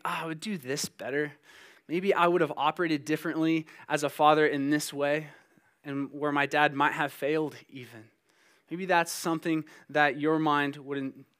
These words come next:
initially go to. Well, fatherhood in America, I mean, that's its own problem to solve. But Jesus, Jesus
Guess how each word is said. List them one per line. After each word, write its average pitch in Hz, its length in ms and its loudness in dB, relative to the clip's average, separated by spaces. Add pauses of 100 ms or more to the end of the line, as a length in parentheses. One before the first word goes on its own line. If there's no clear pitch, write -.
(120)
initially 156 540 -4 (100)
go 160 240 2
to. 113 340 -16 (1700)
Well, 151 100 -6
fatherhood 220 680 6
in 170 140 4
America, 156 760 2
I 156 100 0
mean, 151 100 2
that's 160 200 0
its 165 120 -8
own 147 220 -2
problem 135 520 -2 (420)
to 147 120 -8
solve. 120 480 -6 (600)
But 147 160 -2
Jesus, 151 800 -6 (720)
Jesus 214 600 -4